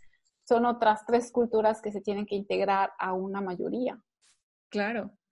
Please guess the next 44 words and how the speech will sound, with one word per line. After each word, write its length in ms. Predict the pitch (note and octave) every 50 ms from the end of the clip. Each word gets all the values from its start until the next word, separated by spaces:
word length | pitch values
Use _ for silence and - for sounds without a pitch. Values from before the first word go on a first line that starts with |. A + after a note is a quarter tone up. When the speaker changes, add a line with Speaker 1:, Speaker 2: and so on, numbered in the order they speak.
| _ - - _ -
Speaker 2:
Y 100 | A3+ A3+
entonces 380 | A3+ A3+ A#3 A3+ A#3+ C4 A#3+
Speaker 1:
Es 0 | A#3+
Speaker 2:
ahí 100 | A#3 A3
es 60 | A#3+
Speaker 1:
cierto. 120 | A3+ A3+
Speaker 2:
donde 220 | - C4 B3+ B3 A3+
tuviste 380 | - G#3+ G3+ A3 A3 G#3+ A#3
Speaker 1:
Sí. 40 | G#3+
Speaker 2:
que 100 | G#3+ A3
soltarte 520 | - G3 F#3 F#3 F3+ G#3+ G#3+ G#3+ G#3 G#3+ G#3+
un 120 | G#3 G3+
poco 240 | G#3 G#3+ G3+ G#3 A3+
y 60 | A3
decir, 300 | G3 F#3 F#3+ - G3+ F#3
"Bueno, 260 | F3+ G3 G3 G#3 G#3+
aquí 280 | G3+ F#3 F3 F3 - G3+
voy 180 | F#3+ G#3 A3
a 60 | G#3+ G3+
aprender 340 | G#3 F#3+ F#3+ F#3+ F#3+ G3
italiano". 600 | G3 G3 G3 F#3+ F#3 F#3+ G3 F#3+ G3 G#3+ C4+ - _ _ _ _ _ _ _ _ _ _ _ _ _ _ _ _ _ _ -
Speaker 1:
No, 140 | A#3 B3+ C#4+
Speaker 2:
A 40 |
ver. 100 | C#4+ D4
Speaker 1:
yo 100 | D4 D#4
creo 180 | D#4 E4+ F4 F4+
que 440 | - G4+ A#4 A#4 E4+ A#3+ G3 - -
la, 220 | - A3+ G#3+ A3 - - - - _ _ - - -
me 200 | A#3+ A#3 B3 A#3+
sentí 340 | C4+ B3+ B3+ D#4 E4 F#4 A#4+ A#4+ - - - _ _
obligada 920 | - A3 A3 A3 A#3+ A#3 A#3 A3+ A3+ C4 B3+ C4 B3 B3 B3+ C#4+ E4+ B4+ - - _ _
porque 800 | - G#3+ G#3 G#3+ - - - G#3+ G3+ G3 F#3+ F#3+ F#3 - - - - D#3+ F3+ - - - _ _ -
mi 360 | F3+ G3 G#3+ A3 A3 G#3 G3 G3+
tutor 360 | A3 A3 A3 - A#3 A3+ A3+
me, 180 | A#3 A#3 G3+ - -
me 160 | G#3 G#3 G3+
dijo, 300 | G3+ G#3 - - G3 G3
"Tienes 340 | _ - B3 A#3+ B3+ B3+ C4
que 180 | B3+ A3+ G3 -
aprender 440 | G3 F#3+ - G3 G3 G3 G3 F#3 G#3
a 40 | G3+
hablar 180 | G3 F#3+ F#3
en 120 | - - -
italiano". 360 | - - - - - -